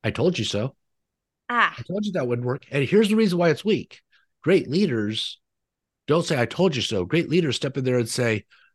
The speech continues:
Speaker 1: "Hey, listen, before this becomes a problem, let's not go down this direction."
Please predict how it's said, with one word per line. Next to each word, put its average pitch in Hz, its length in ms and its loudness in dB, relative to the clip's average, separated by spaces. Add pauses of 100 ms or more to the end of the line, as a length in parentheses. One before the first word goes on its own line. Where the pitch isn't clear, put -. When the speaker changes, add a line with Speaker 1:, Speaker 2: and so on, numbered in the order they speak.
(160)
Speaker 1:
"Hey, 135 180 4
listen, 123 360 2
before 139 340 2
this 143 120 0
becomes 123 360 -2
a 101 60 -6
problem, 113 420 0
let's 117 360 0
not 139 260 0
go 123 200 4
down 113 260 2
this 104 220 -2
direction." - 640 -2